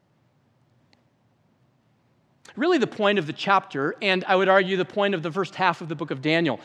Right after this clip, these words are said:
verse twenty-five. We, we, we see this over and over again in these opening chapters, that a, a, a pagan king,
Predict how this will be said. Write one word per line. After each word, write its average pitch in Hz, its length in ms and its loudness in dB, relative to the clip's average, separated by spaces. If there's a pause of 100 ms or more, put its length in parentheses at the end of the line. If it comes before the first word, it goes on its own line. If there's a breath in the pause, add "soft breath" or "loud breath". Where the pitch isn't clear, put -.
(140 loud breath)
verse 165 160 -2
twenty-five. 151 580 0 (1300 loud breath)
We, 185 220 -2
we, 233 140 -6
we 214 120 -6
see 254 160 -2
this 240 200 0
over 226 200 2
and 214 80 0
over 208 160 2
again 185 200 0
in 185 80 -2
these 180 160 0
opening 180 300 0
chapters, 190 600 0
that 170 240 0
a, 180 220 0
a, 165 200 -2
a - 60 -2
pagan 185 400 0
king, 196 540 -4